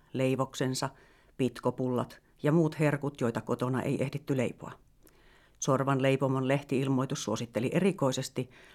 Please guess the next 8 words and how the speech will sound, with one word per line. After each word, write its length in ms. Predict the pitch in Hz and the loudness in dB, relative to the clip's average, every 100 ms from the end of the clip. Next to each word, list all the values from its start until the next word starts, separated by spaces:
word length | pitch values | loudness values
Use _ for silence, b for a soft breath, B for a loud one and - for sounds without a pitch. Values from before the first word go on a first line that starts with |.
| B | B
hää- 300 | 131 123 120 | 0 2 2
ja 120 | 127 | 0
hautajaiskaramelleja. 1080 | 120 131 147 147 143 - 127 104 95 110 - - _ _ _ _ _ _ _ _ _ _ _ _ _ | 2 2 2 0 0 -2 -2 -2 -6 -10 -14 -18 _ _ _ _ _ _ _ _ _ _ _ _ _
Talon 380 | - 202 190 156 - _ | 2 4 4 0 -4 _
oli 220 | - 151 139 | 0 2 2
rakennuttanut 640 | 143 151 143 143 143 139 | 2 0 0 -2 -4 0
entinen 380 | 170 160 139 120 | 4 4 2 0
kauppias, 580 | 135 147 143 - 131 | 2 2 0 -6 -6